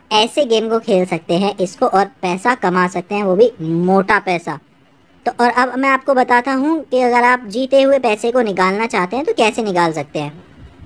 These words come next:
withdraw section में आएंगे, withdraw section में आने के बाद यहाँ पर आप अपना bank account link कर लें, but आप कोई सा भी यहाँ पे bank account choose कर सकते हैं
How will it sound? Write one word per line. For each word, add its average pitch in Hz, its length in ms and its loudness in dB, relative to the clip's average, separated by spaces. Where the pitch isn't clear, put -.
withdraw 220 280 4
section 262 360 -2
में 262 120 2
आएंगे, 240 280 0
withdraw 233 260 2
section 240 320 -2
में 233 100 0
आने 220 160 0
के 233 80 2
बाद 226 200 4
यहाँ 220 180 -2
पर 208 120 2
आप 208 140 4
अपना 208 220 -2
bank 196 280 0
account 202 360 -2
link 185 360 -2
कर 240 180 0
लें, 202 180 -2
but 233 220 2
आप 220 220 0
कोई 247 160 2
सा 247 160 0
भी 240 80 4
यहाँ 240 160 2
पे 233 100 0
bank 214 220 0
account 226 280 -2
choose 247 280 -2
कर 220 120 2
सकते 208 340 0
हैं 254 80 -2